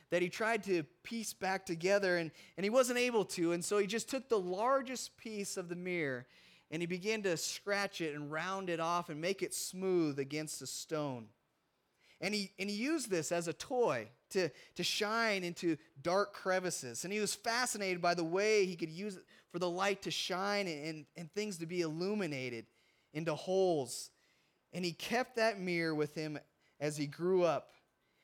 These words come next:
And over time, it, it came to symbolize something very important. It became a metaphor for what he might do with his life. He says,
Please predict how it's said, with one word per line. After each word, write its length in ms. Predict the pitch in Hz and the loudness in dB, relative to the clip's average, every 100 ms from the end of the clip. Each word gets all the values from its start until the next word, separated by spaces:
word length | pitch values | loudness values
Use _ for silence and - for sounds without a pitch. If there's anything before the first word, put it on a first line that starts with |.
| - | -8
And 140 | 156 | -2
over 320 | 190 233 240 233 | 4 4 4 2
time, 460 | - 220 226 226 | 0 0 2 2
it, 140 | 190 - | 0 -4
it 160 | 175 165 | -8 -6
came 280 | 220 233 240 | -2 0 0
to 60 | |
symbolize 880 | 185 - 226 254 220 190 185 190 180 - | 0 -2 -2 0 4 4 4 2 0 -6
something 800 | - - 233 254 - 220 226 - - 185 | -6 0 0 0 -2 -2 -2 -6 -14 -10
very 440 | 151 220 262 277 | 4 6 6 4
important. 760 | 262 233 - 262 240 139 - - _ _ _ _ _ _ | 2 0 2 2 2 -4 -8 -16 _ _ _ _ _ _
It 120 | - 175 | -4 -2
became 340 | 196 247 240 | 0 2 2
a 80 | 214 | 2
metaphor 960 | 180 190 247 254 - 170 147 131 139 - _ _ | 0 2 4 4 2 0 2 2 0 -6 _ _
for 120 | 170 | -2
what 180 | 160 165 | 2 0
he 280 | - 214 247 | 0 -4 -2
might 380 | 226 180 170 151 | -2 -2 -2 -4
do 500 | 190 190 151 139 135 _ _ _ _ | -4 0 0 -2 -8 _ _ _ _
with 160 | 131 135 | -12 -6
his 260 | - 214 151 | 0 0 0
life. 460 | 127 107 - - _ _ _ _ _ _ _ _ _ _ _ _ _ _ _ | -4 -6 -8 -20 _ _ _ _ _ _ _ _ _ _ _ _ _ _ _
He 100 | 156 | -6
says, 380 | - 190 180 | 0 2 2